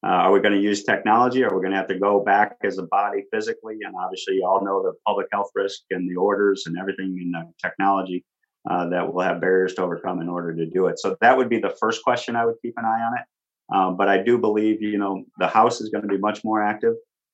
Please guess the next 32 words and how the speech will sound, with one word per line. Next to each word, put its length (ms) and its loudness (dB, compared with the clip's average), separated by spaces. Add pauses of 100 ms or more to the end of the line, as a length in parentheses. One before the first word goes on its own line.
(160)
The 80 -8
Senate's 420 -2
also 280 0
gonna 200 -2
be 120 0
watching. 520 -2 (440)
And 160 0
there 80 6
was 100 4
a, 100 2
a 240 -2
good 200 -2
discussion 460 0
over 80 -2
the 60 2
last 240 0
couple 240 -2
of 60 0
days 320 0
of, 220 -4 (560)
uh, 500 -6 (460)
three 200 4
point 280 0
five, 440 4 (160)
if 200 -4
you 100 -2
would, 420 2 (280)
'cause 120 -2
we're 160 2
burning 340 2
through 240 -2
the 260 -2